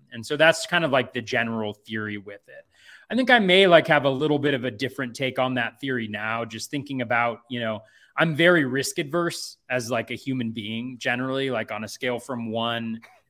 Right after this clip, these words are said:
to, like, the most risk adverse person on the face of the earth. Like, I'm pretty close in that, like, most risk adverse people on the face of the earth. And so, like, part of it is I think that, like, you know, I don't like to be in the position where I'm taking risks with my pitching,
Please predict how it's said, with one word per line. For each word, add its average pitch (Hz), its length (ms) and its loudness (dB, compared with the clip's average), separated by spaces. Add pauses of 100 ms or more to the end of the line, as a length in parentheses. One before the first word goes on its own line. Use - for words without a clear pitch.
to, 135 80 -10
like, 113 340 -4
the 117 340 -4
most 123 380 -4
risk 120 260 -8
adverse 110 320 -10
person 113 360 -10
on 107 100 -10
the 104 80 -12
face 110 240 -12
of 110 40 -16
the 104 120 -14
earth. 104 260 -10
Like, 101 200 -10
I'm 98 180 -16 (340)
pretty 151 220 4
close 127 440 0
in 127 140 -8
that, 107 220 -2
like, 104 180 -6
most 110 540 -4
risk 120 240 -8
adverse 117 300 -10
people 113 460 -8 (800)
on 143 80 -6
the 143 80 -2
face 139 180 0
of 117 60 -6
the 123 120 0
earth. 117 280 -4 (340)
And 165 140 -2
so, 175 140 8
like, 160 260 8 (280)
part 233 220 8
of 208 100 6
it 190 80 8
is 156 160 4
I 131 120 2
think 147 300 -2
that, 131 140 -2
like, 123 460 2 (200)
you 147 120 0
know, 120 440 0 (500)
I 139 160 2
don't 175 420 2
like 147 280 4
to 151 80 -4
be 139 120 0
in 135 80 0
the 127 80 -2
position 127 460 -6
where 117 140 -2
I'm 113 160 -2
taking 127 380 -4
risks 113 440 -8
with 113 120 -10
my 107 180 -4
pitching, 107 520 -14